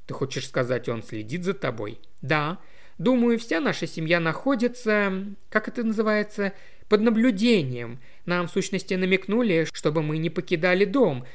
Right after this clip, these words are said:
но я решила повидать тебя во что бы то ни стало". Она с воинственным видом выставила твердо очерченный подбородок. "Я вылезла из окна ванной и соскользнула вниз по водосточной трубе". "Любовь моя!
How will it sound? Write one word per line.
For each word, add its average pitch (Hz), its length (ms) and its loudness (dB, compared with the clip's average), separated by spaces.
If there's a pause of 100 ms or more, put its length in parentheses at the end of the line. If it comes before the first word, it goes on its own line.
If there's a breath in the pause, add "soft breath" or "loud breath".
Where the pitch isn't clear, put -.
(180 loud breath)
но 262 80 2
я 269 140 8
решила 226 540 4
повидать 196 580 -2
тебя 180 280 2
во 170 100 2
что 170 220 -2
бы 160 100 -2
то 170 120 -4
ни 170 120 -2
стало". 135 640 -4 (380)
Она 143 360 0
с - 100 -10
воинственным 143 600 -2
видом 180 340 0 (320 loud breath)
выставила 139 600 0
твердо 151 460 -2
очерченный 131 880 -4
подбородок. 113 760 -4 (320 soft breath)
"Я 180 200 4
вылезла 175 340 2
из 170 180 0
окна 165 360 0
ванной 175 460 2
и 180 140 -8
соскользнула 180 720 0
вниз 160 340 -2
по 175 140 -2
водосточной 139 720 -2
трубе". 127 460 -2 (380)
"Любовь 147 500 4
моя! 117 360 -4